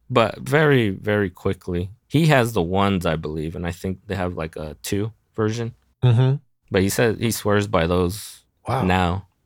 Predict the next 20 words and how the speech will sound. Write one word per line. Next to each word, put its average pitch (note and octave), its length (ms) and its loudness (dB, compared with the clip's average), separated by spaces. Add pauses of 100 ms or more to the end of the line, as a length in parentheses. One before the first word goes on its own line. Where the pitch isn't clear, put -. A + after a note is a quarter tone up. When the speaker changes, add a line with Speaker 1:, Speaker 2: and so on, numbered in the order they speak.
(180)
Speaker 2:
Okay. C#3 400 2
Speaker 1:
'Cause A2 140 -2
I A2 60 4
know C3 180 4
f-, - 180 -6
for - 140 0
a A2 40 2
long G#2+ 220 2
time G2+ 280 0
he D#2+ 80 0
had E2 260 -2
the - 200 -8
L E2+ 100 -4
C - 180 -10
D D#2+ 180 -6
Xs - 520 -8
too. F#2 280 -8 (520)
Speaker 2:
Yeah, B2 320 4
I A#2+ 40 2
remember. A2+ 640 0